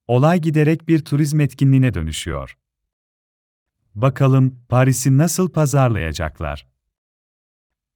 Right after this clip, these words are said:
Sporun barış ve kardeşlik olduğu martavalına bu kez prim vermeyeceklerdir herhalde, çok komik olur. Olimpiyat fikrinin ana düsturu olan Gitius,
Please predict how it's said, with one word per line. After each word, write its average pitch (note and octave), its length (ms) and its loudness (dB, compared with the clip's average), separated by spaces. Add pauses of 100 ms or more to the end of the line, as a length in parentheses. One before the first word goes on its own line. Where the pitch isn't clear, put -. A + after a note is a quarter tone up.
Sporun C3+ 560 0
barış D3+ 380 0
ve D3 120 0
kardeşlik B2 600 -2
olduğu C3+ 340 2
martavalına B2 840 0
bu D#3+ 100 0
kez D3+ 280 -2
prim C#3+ 300 0
vermeyeceklerdir B2+ 1000 0
herhalde, G#2 840 -4
çok F3 260 -2
komik C#3+ 300 2
olur. D2+ 320 -10 (1400)
Olimpiyat D3+ 600 0
fikrinin D3 500 2
ana A#2+ 260 0
düsturu C3 380 -2
olan C3+ 460 2
Gitius, G2 540 -6